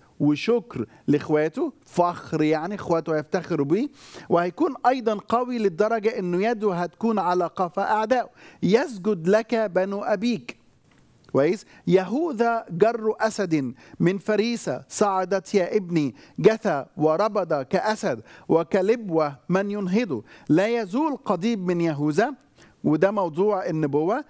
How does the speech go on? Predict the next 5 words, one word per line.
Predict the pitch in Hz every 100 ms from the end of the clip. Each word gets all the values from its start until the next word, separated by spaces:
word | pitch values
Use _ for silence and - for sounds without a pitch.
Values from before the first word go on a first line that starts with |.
| - -
"لا | 151 170 226 277
يزول | 254 208 170 185 190 143 123
قضيب | - 165 165 214 180 147
من | 156 151
يهوذا | 156 147 185 180 269